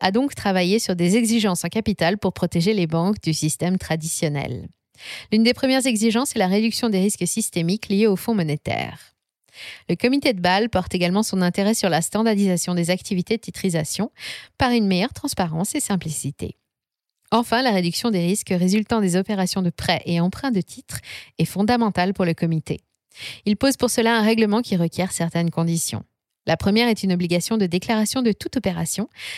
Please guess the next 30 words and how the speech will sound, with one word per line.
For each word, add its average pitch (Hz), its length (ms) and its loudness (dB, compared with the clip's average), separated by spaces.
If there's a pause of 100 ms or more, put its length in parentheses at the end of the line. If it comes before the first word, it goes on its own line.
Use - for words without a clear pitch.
(220)
ainsi 359 340 0
qu'une 214 180 0
obligation 185 420 0
de 269 120 2
transparence 190 600 -2
des 294 160 0
gestionnaires 160 480 -2
de 160 80 -2
fonds 294 340 -6
vis-à-vis 190 460 0
de 208 80 -4
leurs 180 180 -2
investisseurs. - 840 -6 (1040)
Vous 214 60 2
savez 180 260 2
maintenant 185 320 0
ce - 140 -2
qu'est 196 160 -2
le 170 80 2
shadow 262 360 0
banking 202 400 0
dans 180 120 2
ses - 160 -6
moindres 190 420 2
détails. 135 580 -4 (420)
Régulation, 170 680 0
fraude, 226 440 0
criminalité, 233 800 2
acteurs, 180 560 -2
chiffres, - 500 -8